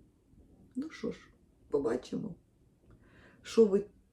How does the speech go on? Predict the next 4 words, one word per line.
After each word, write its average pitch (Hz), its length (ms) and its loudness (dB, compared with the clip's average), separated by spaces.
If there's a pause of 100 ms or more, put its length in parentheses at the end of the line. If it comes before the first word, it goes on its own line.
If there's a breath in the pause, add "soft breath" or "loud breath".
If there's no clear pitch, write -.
(440)
тих - 320 4
в-, 165 480 4
великих, 202 1040 4
я 170 220 0